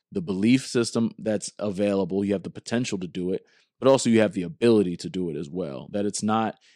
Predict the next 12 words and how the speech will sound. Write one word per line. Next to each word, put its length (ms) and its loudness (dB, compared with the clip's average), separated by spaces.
it 80 -4
doesn't 240 4
have 180 0
to 80 -4
be 140 2
something 400 -2
where 100 -2
you 120 0
look 240 0
at 160 -4
other 220 -2
people, 480 -4